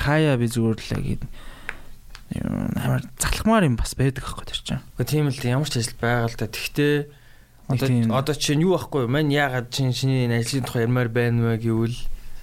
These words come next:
Speaker 2: одоо ялгаатай аахгүй чи. Одоо бас нэг өөр хүнтэй харь-, харьцуулбал
Speaker 1: Мгм.
Speaker 2: чи хүний доор ажилдгүү, тэ. Ер нь бол чинь чиний хийдэг юм шүү дээ, чиний өөрийн чинь
Speaker 1: Тий.
Speaker 2: компани байгуулга.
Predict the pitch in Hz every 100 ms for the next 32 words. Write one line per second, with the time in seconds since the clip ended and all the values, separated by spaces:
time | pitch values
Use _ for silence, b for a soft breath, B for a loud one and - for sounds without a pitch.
0 | B B B B - 113 107 101 98 107
1 | 107 175 156 127 - - 120 113 - -
2 | - - - - - - - - 101 98
3 | - 117 120 123 - 110 - - 113 -
4 | 117 - 101 104 - - 147 123 117 127
5 | - - 143 131 123 139 139 - 113 147
6 | 123 104 - - 127 113 - - - -
7 | 113 113 - B B B B - 123 139
8 | 135 120 - 127 - 123 117 143 156 143
9 | 143 139 127 127 - - 123 117 135 135
10 | 123 135 117 117 104 110 107 104